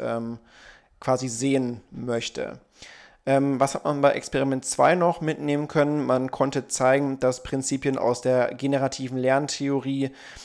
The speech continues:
aus Nicht-V-R-Umgebungen auch auf V-R-Umgebungen übertragen werden können, was ja auch, äh, was Positives ist. Also da ging es ja unter anderem um diese Zusammenfassungen,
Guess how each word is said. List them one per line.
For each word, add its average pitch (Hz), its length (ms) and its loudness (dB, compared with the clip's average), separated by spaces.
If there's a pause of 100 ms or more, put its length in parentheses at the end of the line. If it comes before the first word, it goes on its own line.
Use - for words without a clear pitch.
(200)
aus 127 320 0
Nicht-V-R-Umgebungen 131 1300 2
auch 117 420 4
auf 120 380 2
V-R-Umgebungen 123 960 2
übertragen 127 760 2
werden 120 480 2
können, 127 400 -2
was 113 240 -2
ja 117 140 0
auch, 117 280 2
äh, 117 200 -6 (240)
was - 180 -8
Positives 147 560 -4
ist. 135 260 -2
Also 117 360 0 (420)
da 139 80 -2
ging 139 120 0
es 127 100 -2
ja 131 80 6
unter 127 260 4
anderem 127 240 2
um 123 100 -2
diese 131 240 -4
Zusammenfassungen, 143 1000 2